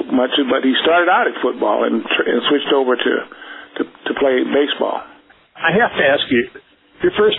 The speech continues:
Speaker 2: name is Curly. Were your parents Three Stooges fans, or how, how did that name come about?
Speaker 1: Well, I have a twin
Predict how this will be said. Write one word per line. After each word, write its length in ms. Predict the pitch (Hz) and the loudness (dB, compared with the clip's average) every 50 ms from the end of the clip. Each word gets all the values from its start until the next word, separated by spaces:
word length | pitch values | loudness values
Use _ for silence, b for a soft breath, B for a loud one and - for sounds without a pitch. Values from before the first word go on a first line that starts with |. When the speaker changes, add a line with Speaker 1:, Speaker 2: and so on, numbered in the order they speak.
| - | 2
Speaker 2:
name 160 | 175 151 139 | 2 2 2
is 80 | 127 123 - - - - | 2 0 0 -2 0 2
Curly. 460 | 175 165 143 123 110 98 85 - - _ _ _ _ _ _ - - | 2 4 4 4 2 0 -2 -6 -10 _ _ _ _ _ _ -2 0
Were 100 | 160 180 | 2 4
your 140 | 160 151 - | 2 2 0
parents 360 | - - 185 208 208 196 - - - | 2 2 2 2 2 0 -2 -2 -2
Three 160 | 175 180 185 - - | 0 2 2 2 2
Stooges 360 | - 190 208 202 - 226 208 - - | 0 2 0 2 2 0 0 0 0
fans, 360 | - 196 196 208 214 214 202 - | 0 2 4 4 4 2 2 2
or 120 | 175 139 - | 2 2 2
how, 160 | - 165 170 - - - - B B B B B B | 2 2 0 0 -2 -4 -6 B B B B B B
how 120 | B 170 190 | B 0 0
did 80 | 196 - | 2 2
that 200 | - 175 170 165 151 | 0 0 0 2 2
name 160 | 147 151 143 139 | 2 2 2 2
come 160 | 135 131 127 | 2 2 2
about? 320 | 123 113 131 110 95 92 - _ _ _ _ - | 2 2 2 0 0 -2 -8 _ _ _ _ -2
Speaker 1:
Well, 240 | - 160 190 226 233 | 0 2 4 4 4
I 120 | 208 196 | 4 2
have 120 | 220 220 214 | 2 2 2
a 40 | - | 0
twin 200 | - 208 208 190 | 2 0 0 2